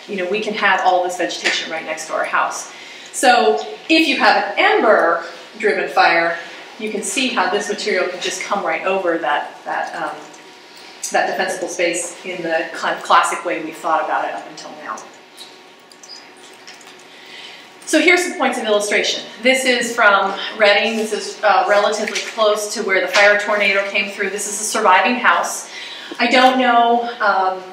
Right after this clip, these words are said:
whether there was firefighter response on this house, um, but Reading was pretty overwhelmed when the fire tornado came through, which came through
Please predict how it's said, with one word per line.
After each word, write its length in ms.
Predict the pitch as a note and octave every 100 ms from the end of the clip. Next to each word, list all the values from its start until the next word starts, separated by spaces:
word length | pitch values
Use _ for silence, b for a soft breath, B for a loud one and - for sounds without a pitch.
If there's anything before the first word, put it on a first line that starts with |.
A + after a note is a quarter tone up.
| A#3
whether 320 | A#3 A3+ A#3+
there 140 | A#3 G#3+
was 120 | G#3+
firefighter 460 | G#3+ G#3 G#3 G#3 G#3
response 420 | G#3+ G3+ F3+ F#3
on 80 | F3+
this 160 | F3+
house, 500 | F3+ - - - - B B B
um, 460 | G3 F3+ E3 E3 E3+ -
but 200 | G3 F#3+
Reading 240 | G#3+ A3 A3+
was 140 | A3+
pretty 220 | B3+ A#3+
overwhelmed 560 | A3 A3 G#3 G3 G3+ G#3
when 100 | G#3
the 60 |
fire 240 | G#3 G3+ G3+
tornado 420 | A3 G#3 G3+ G#3
came 220 | G#3 G#3
through, 300 | G3+ G#3 G#3
which 340 | F#3+ - - -
came 200 | A3+ G#3+
through 380 | G#3+ G3+ F#3+